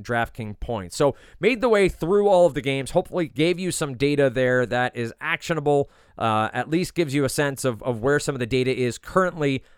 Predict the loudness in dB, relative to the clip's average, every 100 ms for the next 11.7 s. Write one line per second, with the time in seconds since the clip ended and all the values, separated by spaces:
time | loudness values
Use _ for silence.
0 | -10 -6 -4 0 0 0 -4 -2 0 -2
1 | -2 -4 -4 -4 -4 -2 -2 0 0 0
2 | -2 -4 -4 -6 -10 -10 -6 -2 -2 -2
3 | -6 -6 -8 -4 -2 -2 -4 _ -16 -10
4 | -2 -2 0 0 0 0 0 0 -2 -10
5 | -20 -10 -6 -6 -8 -2 -4 -2 -4 -4
6 | -2 -4 -4 -6 -4 -2 -2 -2 -4 -6
7 | -8 -6 -6 -6 0 0 -2 -6 _ _
8 | -2 2 2 -2 -6 0 0 0 -2 -6
9 | 0 -2 -2 -8 -8 -4 -4 -2 -2 -2
10 | 0 0 -2 _ _ _ -20 _ _ -20
11 | -6 -4 -2 -2 0 0 -2